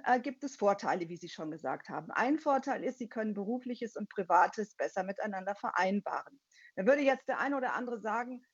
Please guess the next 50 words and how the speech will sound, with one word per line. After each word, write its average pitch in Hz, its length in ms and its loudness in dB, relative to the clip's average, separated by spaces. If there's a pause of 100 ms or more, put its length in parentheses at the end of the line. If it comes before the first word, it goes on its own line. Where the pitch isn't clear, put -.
„Nee, 262 200 2
Frau 262 180 0
Rump, 180 260 -4 (120)
in 196 100 -6
den 202 80 -4
letzten 220 280 -4
siebzehn 233 360 -4
Monaten 226 400 -2
war 196 100 0
das 208 140 -2
ein 208 160 -4
Durcheinander 233 760 0
ohne 202 280 0
Ende.“ 233 360 0 (340)
Dann 196 120 -6
sage 233 220 0
ich 214 100 -12
immer: 233 220 -2
„Na 208 140 0
ja, 202 200 4
okay, - 340 -2
aber 185 220 0
nach 185 200 -2
der 208 120 -2
Pandemie 202 560 -2
wird 196 180 -2
man 180 120 -2
zumindest 185 500 -4
kein 190 180 2
Homeschooling 202 480 2
mehr 147 140 -2
haben.“ - 280 -6 (400)
So, 190 160 6
also 170 220 4
das 196 200 -4
heißt, 196 260 2
eine 185 100 -4
große, 202 520 2 (300)
ähm, 175 220 2
eine 175 100 -8
große 190 600 2
Herausforderung 185 640 4
auf 175 160 -2
der 185 200 2
Seite 180 340 0
wird 180 140 -4
dann 170 120 -2
schon - 200 -6
auch 147 180 -6
wegfallen. 147 500 -6